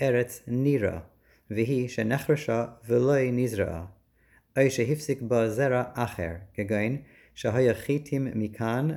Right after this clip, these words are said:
וחיטים מכאן, ושעורים באמצע. אוי שקצר באמצעה, אפילו קודם שתביא שליש,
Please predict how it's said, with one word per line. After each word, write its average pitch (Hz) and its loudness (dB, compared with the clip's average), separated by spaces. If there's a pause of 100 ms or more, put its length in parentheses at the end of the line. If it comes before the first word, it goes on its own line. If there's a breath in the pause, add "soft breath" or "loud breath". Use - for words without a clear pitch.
וחיטים 123 -2
מכאן, 107 -2 (540 soft breath)
ושעורים 123 2
באמצע. 110 -2 (920 soft breath)
אוי 156 6
שקצר 143 2
באמצעה, 110 0 (360)
אפילו 131 -2
קודם 143 0
שתביא 117 -4
שליש, 110 -4